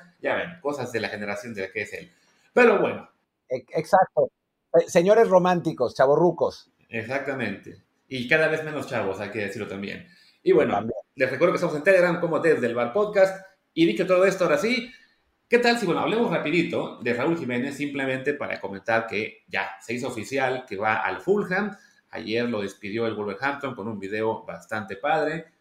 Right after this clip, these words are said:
Speaker 1: reconociendo lo que fue su aporte para el equipo, eh, una leyenda para el, para el Wolves, aunque hayan sido pocos años,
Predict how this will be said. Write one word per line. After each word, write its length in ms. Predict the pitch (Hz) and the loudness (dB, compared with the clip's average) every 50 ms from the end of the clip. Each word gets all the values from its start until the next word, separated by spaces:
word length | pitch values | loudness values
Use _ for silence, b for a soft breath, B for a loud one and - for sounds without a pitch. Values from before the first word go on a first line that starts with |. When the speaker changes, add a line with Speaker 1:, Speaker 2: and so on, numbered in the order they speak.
| _ _ | _ _
Speaker 1:
reconociendo 580 | - 110 - - 95 92 - - 120 120 117 107 | -20 -20 -18 -18 -20 -18 -12 -6 -6 -4 -4 -4
lo 140 | 104 95 - | -8 -10 -12
que 80 | - | -14
fue 220 | - - 113 110 104 | -12 -6 -6 -6 -6
su 160 | - - 98 | -6 -10 -14
aporte 340 | 92 - 120 120 123 - - | -10 -6 -6 -6 -6 -8 -12
para 140 | 101 98 98 | -12 -10 -10
el 40 | |
equipo, 580 | 98 - - 160 156 - - 147 147 147 147 B B B B _ | -10 -8 -6 -6 -6 -2 0 0 0 0 -2 B B B B _
eh, 540 | - 101 95 95 95 92 90 90 90 - _ _ _ _ _ _ _ _ _ _ _ | -8 -6 -6 -4 -4 -6 -8 -8 -10 -12 _ _ _ _ _ _ _ _ _ _ _
una 160 | - 123 123 | -6 -2 0
leyenda 540 | 120 107 104 104 143 156 156 151 131 - - | 2 2 2 4 4 4 4 4 2 0 0
para 140 | - 104 101 | 0 -4 -4
el, 160 | 104 107 - | -4 -6 -6
para 160 | - 104 98 | -8 -8 -6
el 60 | 101 107 | -4 0
Wolves, 340 | 135 170 170 165 165 - - | 2 4 4 4 2 -2 -8
aunque 200 | 120 110 - 110 | -10 -10 -6 -6
hayan 100 | 113 120 | -6 -6
sido 160 | 117 135 127 | -4 -6 -8
pocos 300 | 123 123 120 117 107 - | -6 -6 -6 -6 -4 -2
años, 340 | 156 165 180 196 214 190 - | -2 -2 0 0 -2 -4 -4